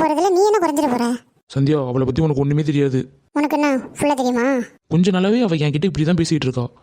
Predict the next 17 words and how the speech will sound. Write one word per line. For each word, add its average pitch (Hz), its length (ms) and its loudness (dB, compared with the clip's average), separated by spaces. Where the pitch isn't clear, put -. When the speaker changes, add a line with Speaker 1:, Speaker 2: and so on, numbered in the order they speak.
Speaker 2:
ஒருவேளை 147 340 0
எங்க 135 140 2
லவ்ல 156 220 0
அவளுக்கு 135 240 0
நம்பிக்கை 160 260 0
இல்லைன்னு 147 240 0
நினைக்கிறேன். 127 280 -4
டேய், 226 220 2
அவகிட்ட 196 320 2
இது 247 60 -2
கேட்டா 226 300 0
தானடா 214 380 2
தெரியும். 131 420 2
Speaker 1:
அருண் 359 260 2
சொல்றதான் 302 340 0
கரெக்ட் 294 300 -2
சித்து. 254 200 0